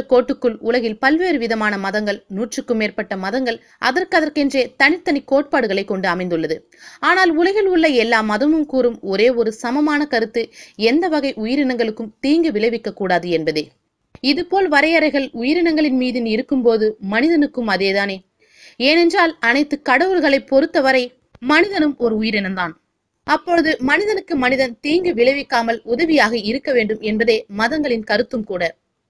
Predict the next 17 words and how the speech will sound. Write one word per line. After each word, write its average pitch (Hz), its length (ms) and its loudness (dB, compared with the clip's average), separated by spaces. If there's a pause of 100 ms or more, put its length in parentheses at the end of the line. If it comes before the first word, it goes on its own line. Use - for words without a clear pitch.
(200)
ஆனால் 220 340 0
இன்றைய 226 340 2
காலத்தில் 254 580 -2
கடவுளுக்கே 320 600 2
நேரம் 254 340 0
ஒதுக்க 233 320 0
முடியாத 254 420 4
மனிதர்களின் 254 580 0
மத்தியில் 240 420 -2 (260)
மனிதாபிமானத்தை 262 840 2 (140)
எங்கு 277 260 2
பார்க்க 220 280 -2
முடியும்? 196 380 -4 (340)
இதோ 262 260 -2 (100)
இந்த 302 260 4
புகைப்படத்தை 214 560 -2
பாருங்கள். 185 420 0